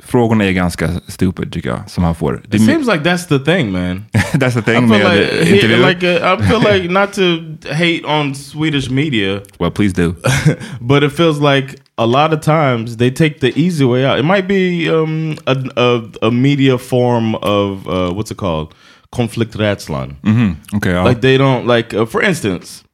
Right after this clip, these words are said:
Speaker 2: our friend, or my friend, and <laughs> your studio mate, Catherine, made a thing for S V T, uh, for a show about marijuana.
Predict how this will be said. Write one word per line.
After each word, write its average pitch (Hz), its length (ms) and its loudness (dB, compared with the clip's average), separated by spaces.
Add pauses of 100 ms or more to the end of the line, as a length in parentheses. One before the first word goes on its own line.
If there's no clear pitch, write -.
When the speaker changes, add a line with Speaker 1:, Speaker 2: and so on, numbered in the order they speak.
(120)
Speaker 2:
our 139 140 2
friend, 110 420 0
or 104 120 2
my 131 180 0
friend, 92 500 -4
and 98 420 -4
<laughs> - 0 -
your 107 500 0
studio 123 440 0
mate, 90 380 -6 (120)
Catherine, 90 520 -4 (600)
made 147 360 2
a 127 40 0
thing 107 380 -2
for - 160 -4
S 95 200 -4
V 92 100 -2
T, 90 160 -8 (440)
uh, 82 120 -4
for 85 220 -4
a - 20 -4
show 78 420 -4 (280)
about 95 380 -2
marijuana. 98 540 -2